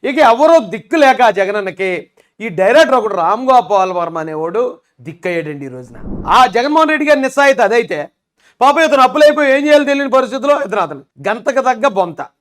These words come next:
జోగి జోగి రాసుకుంటే బూడిద రాలిందంట. అలా మొత్తానికి వీళ్ళు మాట్లాడారు, తీశారు సినిమా, ఓకే. అయితే ఈ ఈవెంట్లో కొంచెం ఎక్స్ట్రాలు, కొంచెం ఎక్స్ట్రాలు మాట్లాడారండి.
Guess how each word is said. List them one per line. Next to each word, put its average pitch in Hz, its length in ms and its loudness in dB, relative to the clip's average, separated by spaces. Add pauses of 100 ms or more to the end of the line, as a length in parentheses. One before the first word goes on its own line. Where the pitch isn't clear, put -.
(380)
జోగి 302 320 2
జోగి 285 260 0
రాసుకుంటే 254 480 0
బూడిద 226 320 -6
రాలిందంట. 202 560 -6 (1800)
అలా 320 180 4
మొత్తానికి 277 460 0
వీళ్ళు 220 300 0 (200)
మాట్లాడారు, 214 600 0
తీశారు 196 440 -8
సినిమా, 180 280 -10
ఓకే. 170 420 -4 (680)
అయితే 269 480 4
ఈ 226 240 -6
ఈవెంట్లో 214 720 -2 (520)
కొంచెం 285 360 -2
ఎక్స్ట్రాలు, 160 520 -4 (160)
కొంచెం 269 460 -6 (160)
ఎక్స్ట్రాలు 214 360 -4
మాట్లాడారండి. 143 680 -10